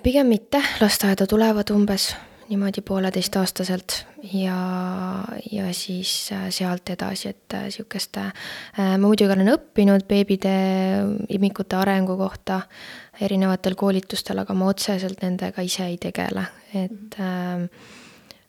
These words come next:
Speaker 1: äh, nii-öelda psühholoogiga tegelemise jaoks on, äh, tegelikult vaja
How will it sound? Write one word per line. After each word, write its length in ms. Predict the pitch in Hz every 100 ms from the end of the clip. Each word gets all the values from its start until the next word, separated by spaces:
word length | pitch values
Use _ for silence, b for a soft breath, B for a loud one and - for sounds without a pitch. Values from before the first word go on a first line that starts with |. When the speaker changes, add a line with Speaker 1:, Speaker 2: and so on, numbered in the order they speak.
| -
Speaker 1:
äh, 360 | 202 190 190 190
nii-öelda 280 | 196 190 190
psühholoogiga 1040 | - 220 214 208 190 185 185 185 180 185 185
tegelemise 560 | 202 196 190 180 180 180
jaoks 280 | 180 - 185
on, 180 | 180 180
äh, 160 | 180
tegelikult 640 | 180 190 196 190 - 180 185
vaja 160 | 180